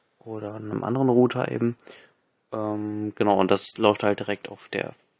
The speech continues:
Fritzbox selber. Und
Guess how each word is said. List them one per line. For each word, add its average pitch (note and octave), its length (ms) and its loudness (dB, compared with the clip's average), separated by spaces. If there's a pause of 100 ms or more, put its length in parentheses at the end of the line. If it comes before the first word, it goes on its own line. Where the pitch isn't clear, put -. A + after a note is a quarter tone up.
Fritzbox - 540 -6
selber. G2 400 -6 (640)
Und G2+ 640 -6